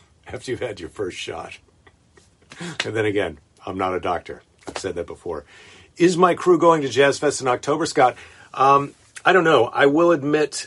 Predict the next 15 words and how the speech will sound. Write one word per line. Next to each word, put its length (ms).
that, 400
uh, 200
I 160
had 180
bought 260
tickets 320
for 180
last 420
year's 200
Jazz 340
Fest 380
twenty 540
twenty 500
in 180
April. 640